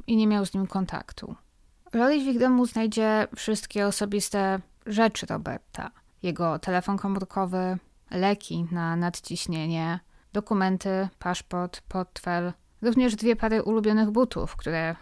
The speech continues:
w lecie cały czas nosił na zmianę. Innymi słowy, wszystko, co zabrałby ze sobą, gdyby chciał wyjść czy zniknąć na dłużej. Co ciekawe jednak, jego telefonu i portfela nie znalazło tak od razu.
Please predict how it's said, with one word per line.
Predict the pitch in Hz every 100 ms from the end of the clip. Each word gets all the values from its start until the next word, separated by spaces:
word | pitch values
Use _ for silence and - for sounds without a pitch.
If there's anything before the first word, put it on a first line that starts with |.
| 185
w |
lecie | 185 190 -
cały | 180 180 180
czas | 180 -
nosił | 185 - 185
na | 180
zmianę. | 180 180 165 151 - - _ _ _ _ -
Innymi | 240 254 254
słowy, | - 240 233
wszystko, | - 277 -
co | 240 226
zabrałby | 214 233 208 180 180
ze | 180
sobą, | - 180 190
gdyby | 175 180 180
chciał | - 180 180 180 190
wyjść | 175 175 202 208 -
czy | - 175
zniknąć | 170 165 190 - 180 175 -
na | 180
dłużej. | 180 175 160 - - - _ _ _ _ _ -
Co | 247
ciekawe | 302 311 277
jednak, | 277 262 247
jego | 233 226 220
telefonu | 214 220 202 240 294 311
i | 240
portfela | 226 214 - 240 247
nie | 233 233
znalazło | 240 226 226 233 240
tak | 240 233 -
od | 247
razu. | 254 185 160 160 -